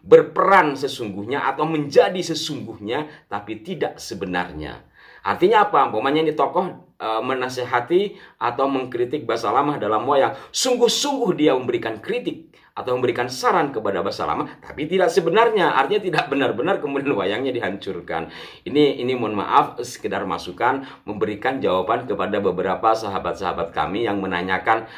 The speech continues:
langsung untuk diberikan tanggapan dari sisi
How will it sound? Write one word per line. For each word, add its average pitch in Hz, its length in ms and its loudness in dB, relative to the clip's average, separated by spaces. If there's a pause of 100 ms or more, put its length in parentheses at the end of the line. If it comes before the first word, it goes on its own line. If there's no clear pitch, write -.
(120)
langsung 107 800 0 (240)
untuk 95 400 -8
diberikan 87 480 -8
tanggapan 87 640 0
dari 104 560 -6
sisi 101 640 -8